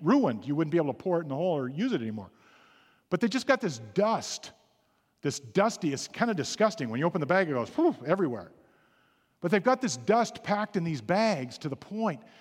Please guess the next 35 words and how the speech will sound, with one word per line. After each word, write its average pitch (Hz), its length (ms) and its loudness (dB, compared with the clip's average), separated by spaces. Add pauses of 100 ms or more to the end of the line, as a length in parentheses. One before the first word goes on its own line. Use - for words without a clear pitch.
(220)
where 180 160 2
if 170 100 -2
you 156 120 -2
punch - 400 -4
that 254 200 2
bag, 233 320 0
you 208 140 0
would 160 240 0
break 151 320 0
your 190 140 -6
hand. 226 520 -4 (1400)
But 165 120 -2
it's 202 80 -2
just - 400 -4
dust - 640 -4 (280)
until 151 220 -2
you 170 80 2
put 185 160 -6
water 156 340 -12
in 110 80 -16
it. 104 140 -20 (1300)
But 170 100 -4
once 254 260 2
you 240 120 4
empty 233 260 4
the 180 100 4
dust 180 460 4 (140)
into 214 240 4
the 196 180 6 (180)
wheelbarrow, 170 540 4
mix 180 220 -2
it 220 80 4
with 185 120 4
water, 170 460 6
and 127 120 -2